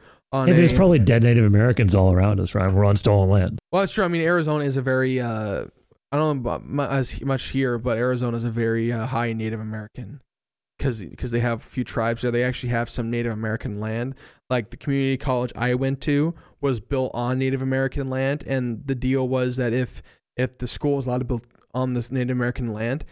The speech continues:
Speaker 1: they had, they offered, like, free scholarships or whatever to Native Americans, and they offer, like, special counsel, counseling for Native Americans, which I thought was pretty cool.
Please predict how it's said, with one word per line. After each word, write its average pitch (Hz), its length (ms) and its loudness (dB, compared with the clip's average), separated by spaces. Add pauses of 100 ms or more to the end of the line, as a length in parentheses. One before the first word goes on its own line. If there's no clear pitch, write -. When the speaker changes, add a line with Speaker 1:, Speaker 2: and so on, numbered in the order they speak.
(300)
Speaker 1:
they 135 140 0
had, 131 240 -2
they 135 160 0
offered, 131 460 -2
like, 113 180 -4
free 135 220 -2
scholarships 123 560 -4
or - 20 -2
whatever 123 200 -2
to 123 60 -8
Native 123 260 -4
Americans, 127 640 -4
and 127 140 -2
they 123 60 0
offer, 117 280 -2
like, 107 140 -4
special 117 340 -6
counsel, 120 600 -6
counseling 123 420 -4
for 120 200 -4
Native 127 220 -2
Americans, 135 420 -4
which 101 140 -8
I - 40 -6
thought 110 120 -2
was - 120 -6
pretty 110 200 -4
cool. 131 320 -2